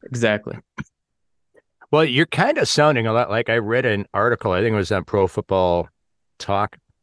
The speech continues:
Speaker 1: Mm-hmm.
Speaker 2: Um, and they were saying on that, I don't know if you watched the Monday night game, I believe it was New Orleans and
Speaker 1: No.
Speaker 2: Buccaneers.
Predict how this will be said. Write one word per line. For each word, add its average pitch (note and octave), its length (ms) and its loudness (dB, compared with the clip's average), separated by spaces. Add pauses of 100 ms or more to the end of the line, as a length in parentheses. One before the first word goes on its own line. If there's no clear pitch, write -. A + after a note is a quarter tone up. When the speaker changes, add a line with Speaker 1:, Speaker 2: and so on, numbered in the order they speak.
(320)
Speaker 1:
Mm-hmm. A#2+ 460 -4
Speaker 2:
Um, E2 400 -4 (1500)
and G#2 240 -2
they G2 300 0 (160)
were G2+ 100 -2
saying G#2+ 380 -2
on F#2+ 120 -2
that, F2+ 220 -2 (360)
I G2+ 40 -4
don't G2 120 -4
know F#2 40 -2
if - 120 -8
you F#2+ 80 -6
watched F2 380 -4
the F#2+ 80 -4
Monday F2+ 280 -2
night F2+ 280 -4
game, G#2 260 -2
I F#2 80 0
believe F2+ 260 -2
it E2 40 -6
was E2+ 200 -8
New F2 220 -6
Orleans G2+ 440 -4
and E2+ 300 -6
Speaker 1:
No. G#2+ 400 -4
Speaker 2:
Buccaneers. F#2+ 560 -8